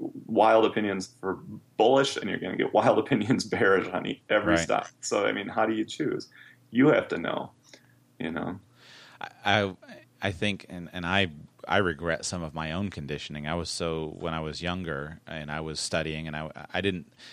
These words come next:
Speaker 2: no one came along me, alongside me and told me,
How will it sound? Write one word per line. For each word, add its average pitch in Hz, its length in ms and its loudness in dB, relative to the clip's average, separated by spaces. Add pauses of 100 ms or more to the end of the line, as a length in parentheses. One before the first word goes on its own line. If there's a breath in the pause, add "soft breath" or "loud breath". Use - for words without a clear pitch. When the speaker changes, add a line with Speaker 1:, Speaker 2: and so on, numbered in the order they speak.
(280 loud breath)
Speaker 2:
no 107 160 2
one 113 160 4
came 101 220 -2
along 87 320 0
me, 87 160 -4 (160)
alongside 98 580 0
me 85 260 -6
and 80 140 -8
told 87 360 -4
me, 78 160 -8